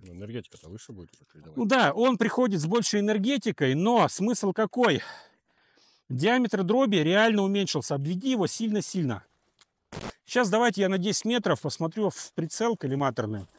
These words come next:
Speaker 2: насколько он соответствует осыпи. Ты куда побежал? На десять метров. Все, у меня... Ну, Слав, вот убедись. По верхнему.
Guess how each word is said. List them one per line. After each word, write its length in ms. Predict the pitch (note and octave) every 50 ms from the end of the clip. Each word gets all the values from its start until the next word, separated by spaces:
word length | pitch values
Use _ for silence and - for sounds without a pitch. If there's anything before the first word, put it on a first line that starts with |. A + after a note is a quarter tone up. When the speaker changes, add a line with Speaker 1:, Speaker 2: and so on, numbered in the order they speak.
| - - - - - - - - - - - - - _ - - - - - -
Speaker 2:
насколько 440 | D3 E3+ E3 - - A#3 A#3+ -
он 100 | A3 F#3+
соответствует 680 | - - F#3 D#3+ - G#3 A3 - - - F3+ D#3 C#3 - - -
осыпи. 520 | F3+ F#3+ E3+ - - A#2+ - - C#3 C3+ _ _ _ _ - - - - _ _ _ _ - - - - - - - _ _ _ _ _
Ты 120 | - G3 G#3
куда 320 | - G3+ F#3+ F3 G#3+ G#3+
побежал? 560 | F3 F3 C#3+ D3+ D#3 C#3+ D3+ G3+ F#3 C3 - - _ - - - - - _ -
На 120 | C#3 C#3
десять 280 | C#3+ F#3 G3 - - -
метров. 340 | F#3 G3+ G3 - A#2 - - _ _ _ - - - - - - - - - - - _ _ _ _ _ _ _ _ _ _ _ _ _ _ _ _ _ _ _ _ _ _ _ _ _ _ _ _ _ _ _ _ _ _ _ _ _ _ _ _ _ _ _ _ _ _ _ _ _
Все, 440 | - - - B3 C4 A#3 D#3 G2+ -
у 80 | - D#3+
меня... 500 | E3+ F#3 G3+ G#3+ A#3 B3+ C4+ C4 A3 - -
Ну, 100 | G3+ G#3
Слав, 260 | - - G#3 F3 -
вот 120 | D#3+ B2+ D3+
убедись. 420 | C#3+ D#3+ E3+ D#3+ D3+ B2 - - - - _ _ _ _ _ _ _ _ _ _ _ _ _ _ - - _ _ _ _ _ _ _ _ _ _ _ _ _ - _ _ _ -
По 140 | - F#3 G3+
верхнему. 580 | G#3 A#3 A#3+ F#3 - F#3+ D#3 C3+ A#2+ G#2 F2